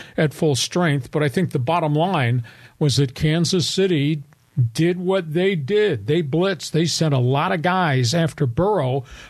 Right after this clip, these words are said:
against what suddenly became an beleaguered offensive line made up of more backups than, than starters.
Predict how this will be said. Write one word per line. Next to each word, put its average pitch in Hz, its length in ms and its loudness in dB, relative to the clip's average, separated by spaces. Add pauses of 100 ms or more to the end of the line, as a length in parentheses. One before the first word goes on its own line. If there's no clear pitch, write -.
against 147 480 0
what 139 160 0
suddenly 160 320 0
became 151 400 0
an 127 320 0 (340)
beleaguered 135 720 0 (320)
offensive 156 540 0
line 151 320 2
made 147 160 2
up 131 160 -2
of 127 160 0
more 151 200 2
backups 143 600 -2
than, 139 240 2 (320)
than 139 180 2
starters. 123 680 -2